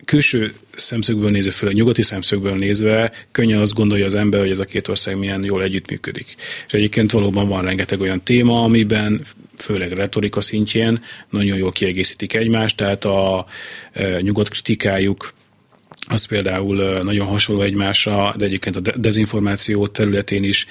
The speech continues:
lehet felfedezni hasonló, ö, működéseket. Ö, viszont,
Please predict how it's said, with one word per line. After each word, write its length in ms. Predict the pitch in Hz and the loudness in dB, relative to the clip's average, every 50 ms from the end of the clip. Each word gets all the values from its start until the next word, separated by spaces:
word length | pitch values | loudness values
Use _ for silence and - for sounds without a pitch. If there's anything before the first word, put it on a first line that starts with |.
| - - - | -12 -12 -4
lehet 240 | - 104 104 107 - | 0 0 0 0 0
felfedezni 640 | - 107 98 95 - 107 98 95 92 98 98 95 95 | 0 0 0 0 -2 -2 -2 -2 -2 0 0 0 -2
hasonló, 720 | 92 87 107 107 - - 107 101 101 101 98 98 104 107 | -2 0 0 0 2 2 2 2 2 2 4 2 2 0
ö, 440 | 110 104 101 101 98 98 98 98 98 | 0 0 0 0 0 -2 -2 -2 -2
működéseket. 1080 | 98 101 104 107 110 107 107 107 - 117 110 113 110 - 123 117 - 123 123 123 - - - - - - - - - - - - - - - - - - - - - - - - - - _ _ - - | -2 -4 -4 -2 0 0 0 0 2 2 2 2 2 0 -2 0 -2 -2 -2 -4 -8 -14 -20 -20 -20 -18 -18 -18 -18 -20 -20 -20 -20 -20 -20 -20 -20 -20 -20 -20 -20 -20 -20 -20 -20 -20 _ _ -10 -4
Ö, 520 | - 127 127 127 123 123 123 123 123 123 117 110 | -2 0 0 2 2 2 2 2 2 2 2 2
viszont, 640 | 131 131 - - - 127 123 123 127 123 120 - | 2 2 2 2 0 0 2 4 4 4 2 0